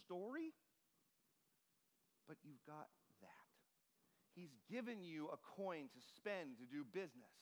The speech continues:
And he expects when we come, when he comes back that we've actually done something with it,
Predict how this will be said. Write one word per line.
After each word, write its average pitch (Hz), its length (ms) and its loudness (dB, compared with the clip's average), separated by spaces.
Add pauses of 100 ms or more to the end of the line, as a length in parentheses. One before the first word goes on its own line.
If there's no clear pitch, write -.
(480)
And 175 180 0
he 269 160 0
expects - 760 -2 (400)
when 160 260 -2
we 220 160 -4 (100)
come, 190 220 -4 (160)
when 185 140 -6
he 214 60 -10
comes 185 280 -8
back 143 240 -4 (340)
that 151 140 -2
we've 262 180 0
actually 151 380 -8
done 131 280 -6
something 127 320 -8
with 269 160 -8
it, - 160 -20